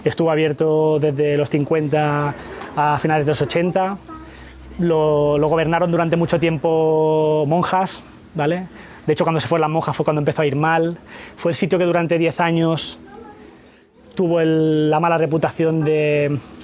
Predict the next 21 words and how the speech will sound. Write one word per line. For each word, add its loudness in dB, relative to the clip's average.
de 2
la, 0
la 0
mayor 2
cantidad 0
de 2
suicidios 0
en 2
España. 2
Eh, 2
bueno, 0
está -2
lleno 0
de 0
leyendas, 0
como 0
todos 0
sabéis, 0
han 0
hecho -2
reportajes. -2